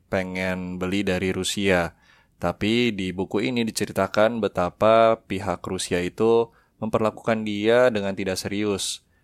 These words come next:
Dan akhirnya Elon Musk yang memang seorang lulusan fisika,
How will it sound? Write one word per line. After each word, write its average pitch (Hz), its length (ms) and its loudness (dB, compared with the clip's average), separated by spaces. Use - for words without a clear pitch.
Dan 85 480 -6
akhirnya 92 880 -2
Elon 87 400 -2
Musk 98 400 0
yang 123 160 2
memang 123 320 0
seorang 107 800 2
lulusan 101 400 0
fisika, 95 720 0